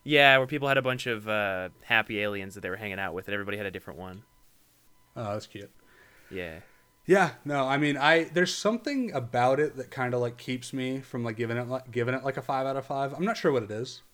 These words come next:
Speaker 2: Like,
Speaker 1: Mm-hmm.
Speaker 2: I, I, I, I can't really find a fault with it. Uh,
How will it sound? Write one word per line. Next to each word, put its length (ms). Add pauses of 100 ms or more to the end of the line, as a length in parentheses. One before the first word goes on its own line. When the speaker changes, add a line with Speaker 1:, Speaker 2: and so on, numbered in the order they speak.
(220)
Speaker 2:
Like, 160
Speaker 1:
Mm-hmm. 80
Speaker 2:
I, 40
I, 320
I, 100 (100)
I 80
can't 360
really 220
find 280
a 40
fault 260
with 180
it. 160 (1120)
Uh, 500